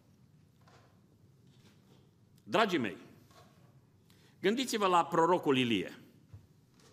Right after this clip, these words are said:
După ce a avut cea mai mare biruință spirituală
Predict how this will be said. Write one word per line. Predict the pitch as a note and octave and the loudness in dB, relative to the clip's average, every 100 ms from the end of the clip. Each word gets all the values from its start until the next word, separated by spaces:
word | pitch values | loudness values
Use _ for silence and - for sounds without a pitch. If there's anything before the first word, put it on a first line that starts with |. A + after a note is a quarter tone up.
| - _ - _ _ - - - - | -20 _ -20 _ _ -20 -20 -20 2
După | E3 A3+ | 4 6
ce | G3+ A#3 | 6 8
a | |
avut | G#3+ G#3+ A#3+ | 8 4 0
cea | - C#4+ | 4 6
mai | C4+ | 6
mare | B3 A#3+ G#3+ | 6 6 6
biruință | F#3+ G3 G3 F3+ C#3+ D#3 | 2 4 4 2 -2 -6
spirituală | - - E3+ D#3 E3+ E3 C3 A2 - | -6 -6 -4 0 2 2 2 -2 -8